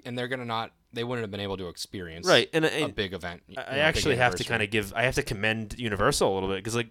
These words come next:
Speaker 2: let's say they go on with it. They go on with the event. It's the thirtieth anniversary. It's a big, big deal.
Speaker 1: Mm-hmm.
Speaker 2: And then half, three thir-, uh, three-fourths of your fan base can't even come.
Speaker 1: Yeah,
Speaker 2: Like,
Speaker 1: it's a
Speaker 2: that's not
Speaker 1: slap in the face.
Speaker 2: Yeah, that kinda sucks. So I think, like, everything should just kinda say, "You know what? Let's,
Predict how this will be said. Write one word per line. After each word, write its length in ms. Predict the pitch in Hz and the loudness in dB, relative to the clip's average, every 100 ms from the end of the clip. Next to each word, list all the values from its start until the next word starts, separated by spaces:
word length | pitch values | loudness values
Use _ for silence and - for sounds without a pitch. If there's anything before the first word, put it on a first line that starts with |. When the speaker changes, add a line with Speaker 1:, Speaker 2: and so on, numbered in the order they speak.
| - | -4
Speaker 2:
let's 140 | 139 | -2
say 80 | 175 | 0
they 100 | 156 | 0
go 180 | 131 113 | 2 2
on 200 | 110 151 | 2 -2
with 100 | 104 | -6
it. 100 | 85 | -8
They 60 | 95 | -8
go 160 | 110 107 | -4 -2
on 160 | 120 | -2
with 80 | 123 | -2
the 120 | 117 | -4
event. 240 | 98 95 98 | -2 -4 -6
It's 120 | - | -12
the 60 | 104 | -6
thirtieth 360 | 110 127 123 | -4 -4 -6
anniversary. 400 | 107 92 92 90 | -8 -8 -10 -10
It's 100 | 98 | -10
a 40 | 95 | -10
big, 440 | - 120 127 113 | -2 0 0 -4
big 220 | 120 107 98 | -8 -8 -8
deal. 320 | 143 139 98 | -6 -4 -4
Speaker 1:
Mm-hmm. 140 | 104 120 - - - | -8 -12 -20 -20 -10
Speaker 2:
And 100 | 127 | 0
then 220 | 120 113 | 0 0
half, 300 | 98 123 120 - _ - 117 117 120 | 0 0 0 -4 _ -20 -12 -10 -12
three 300 | - - 139 | -12 -4 -2
thir-, 160 | 135 - | 0 -2
uh, 100 | 113 | -2
three-fourths 500 | - 139 123 139 120 | -6 -8 -2 -2 -2
of 60 | 127 | -2
your 120 | 110 - _ | -4 -4 _
fan 240 | 120 139 151 | -6 -6 -6
base 200 | 98 - | -8 -8
can't 220 | - 113 | -4 -4
even 180 | 107 98 | -4 -6
come. 320 | - 92 170 | -8 -8 -8
Speaker 1:
Yeah, 240 | 120 143 98 | -6 -6 -4
Speaker 2:
Like, 140 | 113 107 | 0 0
Speaker 1:
it's 60 | |
a 40 | 117 | 0
Speaker 2:
that's 300 | 120 - - | -2 -2 -2
not 100 | 135 | 0
Speaker 1:
slap 180 | 104 107 | 0 -2
in 60 | |
the 80 | 90 | -8
face. 260 | - 90 117 | -10 -8 -8
Speaker 2:
Yeah, 80 | 87 | -6
that 160 | 107 | -8
kinda 160 | 143 123 | -6 -6
sucks. 380 | - 123 - - | -2 -2 -2 -4
So 240 | 117 107 - - 87 131 | -4 -4 -8 -20 -14 -8
I 60 | |
think, 140 | 139 170 | -2 0
like, 100 | 139 | 2
everything 400 | 143 151 143 98 | 4 4 2 -2
should 200 | - 113 | -4 -4
just 120 | - | -4
kinda 160 | 127 117 | 0 0
say, 160 | 120 107 | 0 0
"You 100 | 110 | 2
know 100 | 135 | 4
what? 280 | 156 160 - | 4 0 -4
Let's, 360 | 117 110 - | -4 0 -2